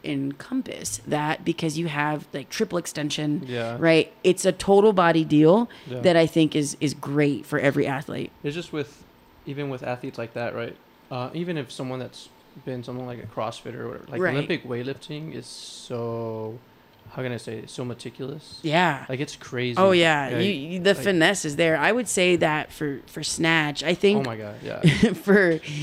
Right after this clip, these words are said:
Speaker 1: um,
Speaker 2: Right.
Speaker 1: clean and jerk, you get a little bit more,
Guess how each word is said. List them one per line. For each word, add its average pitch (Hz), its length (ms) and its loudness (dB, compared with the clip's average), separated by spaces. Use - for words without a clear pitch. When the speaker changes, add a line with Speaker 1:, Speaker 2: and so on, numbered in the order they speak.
Speaker 1:
um, 160 480 6
Speaker 2:
Right. 139 120 0
Speaker 1:
clean 208 280 4
and 190 120 4
jerk, 165 320 6
you 180 60 -2
get 196 140 6
a 190 60 6
little 165 260 6
bit 175 180 4
more, 160 580 6